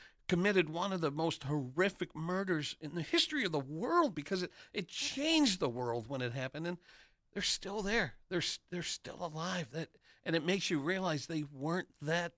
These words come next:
long ago, man. Wild.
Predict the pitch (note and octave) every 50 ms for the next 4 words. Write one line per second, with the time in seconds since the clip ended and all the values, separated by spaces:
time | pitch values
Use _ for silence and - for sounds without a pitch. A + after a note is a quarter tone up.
0 | _ _ - B2+ A#2 C3+ D#3 E3+ F3+ F#3 F3 C3+ B2+ A#2 - G#2+ G#2 G#2 G#2+ A2
1 | A2 A2+ C3+ D#3+ F#3+ F#3+ E3 _ _ _ _ _ _ - - - - - - -
2 | - - C#3+ D#3+ F3 D#3+ - -